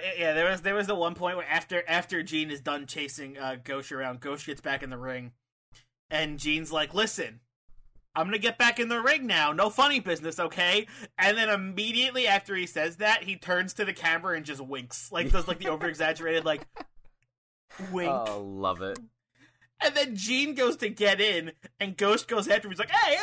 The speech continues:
Speaker 1: hey, that's funny business!"
Speaker 2: <laughs>
Speaker 1: Like
Speaker 2: Oh my God, yeah, I think he, like, he hits the ring, he mi-, he misses the, the attack on him, and he goes, "That wasn't funny business."
Speaker 1: Uh, and then there was the spot where they keep trying to hip toss each other, but can't, and just, like, go around the ring, and they're like, "Huh?"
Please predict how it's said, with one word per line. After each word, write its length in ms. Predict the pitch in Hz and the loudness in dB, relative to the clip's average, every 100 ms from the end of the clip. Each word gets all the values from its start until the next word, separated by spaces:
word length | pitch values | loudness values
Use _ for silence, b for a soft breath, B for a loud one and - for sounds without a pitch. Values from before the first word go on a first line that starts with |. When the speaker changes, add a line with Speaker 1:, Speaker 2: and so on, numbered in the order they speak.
| 440 | 2
Speaker 1:
hey, 80 | 214 | 2
that's 240 | 339 719 - | 4 2 4
funny 300 | 571 554 254 | 4 4 4
business!" 720 | 277 - 180 135 - - - _ - | 2 0 -2 -4 -6 -10 -12 _ 2
Speaker 2:
<laughs> 100 | - - - - - - B B B B B | 2 4 2 4 2 0 B B B B B
Speaker 1:
Like 240 | 440 427 - | -8 -4 2
Speaker 2:
Oh 220 | 143 127 | 4 4
my 100 | 117 | 4
God, 100 | 113 | 2
yeah, 220 | 120 120 | 2 0
I 40 | 127 | -2
think 160 | - | -4
he, 60 | 185 | -2
like, 180 | 156 135 - | -2 -2 -2
he 200 | - 156 | 2 2
hits 220 | 170 156 | 2 -2
the 100 | 175 | -2
ring, 480 | 139 139 143 160 170 - | 0 2 2 -2 -8 -8
he 120 | 147 | -6
mi-, 240 | 135 131 143 | -2 -2 -2
he 140 | 156 | -2
misses 420 | 175 202 254 233 196 | 0 2 2 0 -4
the, 120 | 175 | -4
the 180 | 175 175 | -2 -2
attack 360 | 160 - 180 170 | -2 0 0 0
on 100 | 156 | 0
him, 100 | 143 | 0
and 40 | |
he 60 | 151 | -2
goes, 220 | 147 123 | -2 0
"That 140 | 120 | 0
wasn't 220 | 110 104 - | 0 -4 -8
funny 240 | 98 95 | -10 -10
business." 520 | 90 90 98 - - - _ _ - _ _ - - - - - - B 311 - | -12 -14 -16 -16 -18 -20 _ _ -20 _ _ -20 -16 -14 -14 -14 -12 B -8 -2
Speaker 1:
Uh, 220 | 311 262 - B B - | 2 2 0 B B -2
and 160 | 247 | 0
then 100 | 277 | 2
there 120 | 285 | 0
was 160 | 277 254 | 0 0
the 100 | 247 | -4
spot 320 | - 254 240 | 2 4 4
where 80 | 240 | 4
they 80 | 220 | -2
keep 220 | 233 226 | -4 -4
trying 240 | 226 226 | 2 2
to 60 | 190 | 2
hip 200 | 214 - | -2 -2
toss 300 | 208 180 175 | 0 0 0
each 160 | 170 175 | -2 0
other, 200 | 151 143 | 2 0
but 180 | 170 - | -6 -4
can't, 300 | 196 190 170 | 0 0 -2
and 100 | 165 | -4
just, 200 | 196 196 | -4 0
like, 200 | 202 190 | 0 2
go 240 | 196 220 | 2 4
around 240 | 214 214 202 | 2 2 0
the 100 | 175 | -2
ring, 280 | 196 226 | 0 0
and 100 | 180 | 0
they're 80 | 175 | 0
like, 220 | 175 170 - | 0 -2 2
"Huh?" 240 | 247 - | 4 4